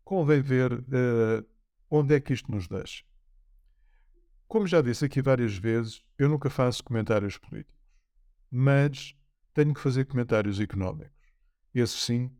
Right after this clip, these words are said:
porque tem impacto nas finanças pessoais das pessoas. E que comentários merecem os dados que apresentei até aqui? Bom, como devem calcular, não podem merecer comentários positivos.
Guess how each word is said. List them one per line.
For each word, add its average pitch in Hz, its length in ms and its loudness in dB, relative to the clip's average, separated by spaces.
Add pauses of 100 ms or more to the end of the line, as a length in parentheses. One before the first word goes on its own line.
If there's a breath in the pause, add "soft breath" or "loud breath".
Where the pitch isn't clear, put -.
(320)
porque 139 200 -2
tem 143 180 4
impacto 127 560 0
nas 117 180 -4
finanças 110 440 -2
pessoais 104 380 -2
das 95 140 -6
pessoas. - 380 -16 (1040)
E 208 100 -4
que - 100 -18
comentários 139 800 0
merecem 110 720 -2
os 117 180 -6
dados 117 320 2
que - 120 -2
apresentei 104 720 -2
até 104 260 -2
aqui? - 340 -12 (920)
Bom, 127 340 2 (440)
como 180 200 2
devem 135 260 4
calcular, 131 560 2
não 131 180 0
podem 120 280 2
merecer 117 380 -2
comentários 107 540 -2
positivos. - 420 -12